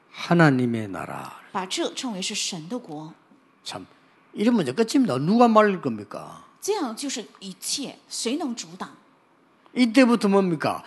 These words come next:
Speaker 1: 보좌의 응답이나 하나님의 나라.
Speaker 2: 从这个时候起，兴起宝座的应允是神的国。
Speaker 1: 꼭 이거 누려야 됩니다.
Speaker 2: 必须要享受这一点。
Speaker 1: 그래서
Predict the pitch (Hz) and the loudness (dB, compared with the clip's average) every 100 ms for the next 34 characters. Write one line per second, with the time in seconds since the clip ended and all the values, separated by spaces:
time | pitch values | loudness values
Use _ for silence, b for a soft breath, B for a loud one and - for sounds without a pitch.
0 | B - - 156 190 196 240 262 254 202 | B -2 6 10 10 8 8 8 8 6
1 | 190 170 160 131 107 - - 170 151 127 | 6 4 0 -2 -6 -6 -2 2 2 2
2 | 120 117 98 76 - - - 294 294 403 | 0 -4 -6 -10 -12 -10 -6 -4 -2 0
3 | 339 320 277 277 220 - 262 262 226 226 | 0 -2 -4 -6 -8 -6 -6 -6 -6 -4
4 | - - 302 226 269 196 190 254 - - | -4 -4 -4 -4 -6 -6 -4 -2 0 -2
5 | 165 208 285 175 151 185 240 285 254 254 | -4 -8 -8 -10 -2 4 6 6 4 4
6 | 233 254 226 180 143 139 - 415 381 330 | 4 2 0 -2 -6 -6 -6 -2 0 -2
7 | 330 190 180 269 339 240 233 202 | -6 -10 -10 -8 0 4 6 4